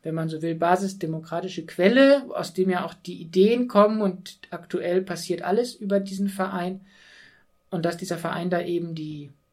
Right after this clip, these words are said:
eigentlich die inhaltliche Arbeit macht und auch neue Ideen reinbringen kann und die G G M B H das Ganze einfach dann praktisch umsetzt und auch testet, was ist denn mit diesen Ideen, kann man die umsetzen oder nicht?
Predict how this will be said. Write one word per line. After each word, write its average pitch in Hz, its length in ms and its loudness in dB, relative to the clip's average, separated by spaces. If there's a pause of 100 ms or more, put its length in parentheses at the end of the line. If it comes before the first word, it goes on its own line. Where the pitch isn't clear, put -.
(260)
eigentlich 156 240 -12
die 196 120 -6
inhaltliche 202 520 0
Arbeit 175 340 -2
macht 175 300 -6
und 160 100 -10
auch - 180 -12
neue 156 180 -4
Ideen 175 440 0
reinbringen 214 580 -2
kann 202 240 4
und 190 220 -4
die 160 240 -12
G 190 180 0
G 208 140 -2
M 190 160 -2
B 180 160 -2
H 170 340 -2 (680)
das 165 200 -2
Ganze 185 420 2
einfach 175 400 -4
dann 165 220 -6
praktisch - 500 -8
umsetzt 190 460 0
und - 140 -14
auch 170 200 -6
testet, - 640 -4 (180)
was 156 200 -8
ist - 140 -18
denn 160 120 -4
mit 156 160 -12
diesen 156 180 -12
Ideen, 156 360 -10
kann 151 180 -6
man 156 140 -8
die 151 120 -10
umsetzen 165 580 -10
oder 139 120 -14
nicht? 139 260 -20